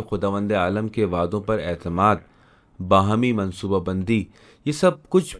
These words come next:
بہت مؤثر ہیں اور مؤثر رہے ہیں۔ اگر امام خمینی رحمۃ اللہ علیہ بھی نو اور دس فروری کو مارشل لاء توڑنے کا حکم نہیں دیتے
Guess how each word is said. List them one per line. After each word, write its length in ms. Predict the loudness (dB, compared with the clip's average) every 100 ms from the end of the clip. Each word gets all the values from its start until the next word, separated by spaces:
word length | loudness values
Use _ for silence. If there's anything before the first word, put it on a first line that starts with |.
| -2
بہت 280 | 0 0
مؤثر 460 | -2 -4 -4 -4 -4
ہیں 160 | -4 -12 -16 -20 -20 -20 _
اور 180 | -4 0
مؤثر 520 | 2 2 0 -2 0
رہے 240 | 0 0
ہیں۔ 200 | 0 -2 -6 -16 -20 _ -18 -14 -2
اگر 320 | 4 6 6
امام 240 | 4 4 2
خمینی 480 | 0 -2 0 -2
رحمۃ 320 | -2 -2 -4 -4
اللہ 160 | -2
علیہ 320 | 0 4 4
بھی 180 | 4 0 -4 -14 -20 _ -16 -4
نو 220 | 2 4
اور 280 | 6 6 4
دس 240 | 4 0 0
فروری 380 | 0 2 2 2
کو 140 | 0 0
مارشل 360 | 0 0 -2
لاء 160 | 0 0
توڑنے 380 | 0 0 0 -2
کا 140 | -4
حکم 240 | -4 -6
نہیں 260 | -4 -2 -2
دیتے 420 | 0 -2 0 -4